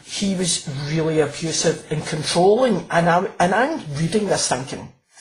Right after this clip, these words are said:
"Just, just so far-fetched." But I thought, "No, it's in America, it's different. They have a different way of, you know, living, and, and even in America, there's, you know, there's different things from,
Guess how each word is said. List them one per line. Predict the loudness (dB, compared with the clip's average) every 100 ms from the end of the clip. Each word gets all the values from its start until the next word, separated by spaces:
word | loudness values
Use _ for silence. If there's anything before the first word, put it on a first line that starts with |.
| -20 _ -16
"Just, | -16 -10 -6 -6 -6 -10 -6
just | -6 -8 _ -4
so | -4 -2 -2 -4
far-fetched." | 0 2 2 0 -4 0 2 2 0 -6 -10 -14 -4
But | 0 2
I |
thought, | 2 2 2 -4 -4
"No, | -2 2 0 -2 -6
it's | -6 -2 0
in | 2
America, | 2 2 2 -2 0
it's | 0 0
different. | 0 0 0 0
They | 0
have | 0 2
a | 0
different | -2 -4 -2
way | 2 2
of, | 0 -6 -16 -18 -8 -2
you |
know, | 2 2
living, | 4 4 4 2 2
and, | 0 -4 -10 -14 _ _
and | -4 0 4 4 2 0
even | 4 6 6
in | 4
America, | 2 4 2 2 0
there's, | -2 -6 -12 _
you | -6 -4
know, | -2 0
there's | 0 0
different | -2 -2 -4 -4
things | -2 0 0 -2
from, | 0 0 0